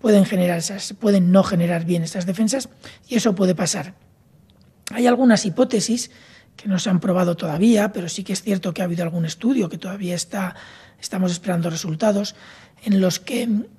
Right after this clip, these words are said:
eh, había una idea de que algunos grupos de inmunosuprimidos, personas que tienen menos capacidad de producir defensas,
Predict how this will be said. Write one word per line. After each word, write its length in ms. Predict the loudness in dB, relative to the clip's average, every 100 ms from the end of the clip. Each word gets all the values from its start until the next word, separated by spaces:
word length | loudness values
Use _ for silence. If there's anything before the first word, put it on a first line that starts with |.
| -6
eh, 300 | -2 0 0
había 340 | 0 2 4 4
una 240 | 4 4
idea 280 | 4 2 2
de 140 | 0
que 100 | -2
algunos 640 | -4 -2 -4 0 2 4 4
grupos 440 | 4 2 0 -4
de 80 | -2
inmunosuprimidos, 880 | -2 -2 -4 -6 0 2 4 0 -6
personas 420 | -12 -2 0 0
que 80 | -6
tienen 320 | 0 2 6
menos 220 | 4 2
capacidad 380 | -2 -8 -6 -8
de 20 |
producir 420 | -6 -8 -8 -8
defensas, 640 | -8 -4 -2 -2 -4 -8